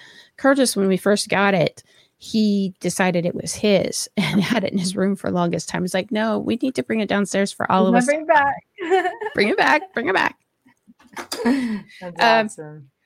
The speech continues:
Speaker 1: another game that from the Simply Fun line that I actually got because I wanted the kids to learn, uh, about money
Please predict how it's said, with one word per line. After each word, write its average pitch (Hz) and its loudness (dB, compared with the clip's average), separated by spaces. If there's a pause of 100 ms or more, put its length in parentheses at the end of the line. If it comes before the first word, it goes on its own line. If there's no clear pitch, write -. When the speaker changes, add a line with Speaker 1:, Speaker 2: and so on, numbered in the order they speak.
(180)
Speaker 1:
another 262 4
game 285 2
that 285 2
from 262 2
the 233 4
Simply 254 2
Fun 233 4
line 214 4
that 196 4
I 214 2
actually 233 2
got 196 0
because 202 0
I 196 6
wanted 233 4
the 240 2
kids 208 -2
to 196 -2
learn, 175 2 (560)
uh, 190 6
about 175 -2 (480)
money 180 2